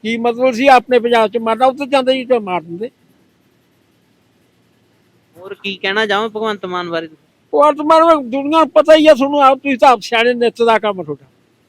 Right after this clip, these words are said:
Speaker 2: ਨਹੀਂ, ਇਸ ਤਾਂ ਲੋਕਾਂ ਮੂਹਰੇ ਆਵਾਜ਼ ਰੱਖਣੀ ਹੈ ਨਾ ਜਾ ਕੇ।
Speaker 1: ਆਵਾਜ਼ ਤਾਂ ਪਤਾ ਸਾਨੂੰ, ਆਵਾਜ਼ ਤਾਂ ਹੁਣ ਚ-, ਚੱਲੀ ਜਾਂਦੀ ਆ ਤੁਹਾਨੂੰ ਜੀ, ਆਹ ਹੀ ਹੈ। ਐ, ਐ ਇਹ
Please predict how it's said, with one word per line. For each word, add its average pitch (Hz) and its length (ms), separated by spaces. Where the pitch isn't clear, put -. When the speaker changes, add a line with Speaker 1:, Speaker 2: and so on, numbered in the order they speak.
Speaker 2:
ਨਹੀਂ, 208 120
ਇਸ 196 140
ਤਾਂ 208 120
ਲੋਕਾਂ 196 280
ਮੂਹਰੇ 208 180
ਆਵਾਜ਼ 175 300
ਰੱਖਣੀ 143 320
ਹੈ 143 40
ਨਾ 175 80
ਜਾ 160 160
ਕੇ। - 180
Speaker 1:
ਆਵਾਜ਼ 175 240
ਤਾਂ 208 120
ਪਤਾ 180 300
ਸਾਨੂੰ, 147 460
ਆਵਾਜ਼ 196 400
ਤਾਂ 240 100
ਹੁਣ 226 100
ਚ-, 233 240
ਚੱਲੀ 254 320
ਜਾਂਦੀ 220 220
ਆ 214 60
ਤੁਹਾਨੂੰ 208 280
ਜੀ, 202 120
ਆਹ 196 240
ਹੀ 180 180
ਹੈ। 185 100
ਐ, 247 120
ਐ 285 640
ਇਹ 262 60